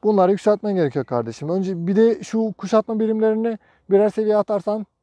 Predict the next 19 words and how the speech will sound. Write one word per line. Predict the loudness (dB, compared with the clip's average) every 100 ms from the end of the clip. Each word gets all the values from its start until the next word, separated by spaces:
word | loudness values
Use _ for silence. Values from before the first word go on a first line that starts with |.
| _ _ _ _
gayet | 0 4 4 2
iyi | 0
olur | 0 0
senin | -6 -10
için. | -12 -14 -18 _ _ -6
<clears throat> | -2 -2 -4 -10 _ _ _ _ _ _ _ _ _ _ _ _ _ _ _ _ _ _ _ _ -2
İncelediğimizde | 0 2 2 2 0 2 2
arkadaşımızın | 2 0 -2 -4 -4
köyünü, | 0 0 2 -2 -6 _ _ _ _ _ _ _ _ _ _
köyü | 0 2
fena | 4 2 4 2
durumda | 2 2 2
değil, | 0 -4 _ _ _ -4
iyi. | -2 -2 -4 _ _ _ _ _ _ _ _ _ _ _ _ _ _ _
Yükselen | -4 2 4 4 4
barbarı | 4 4 2
var, | 2 0
gayet | 2 0 0
güzel. | -4 -4 -2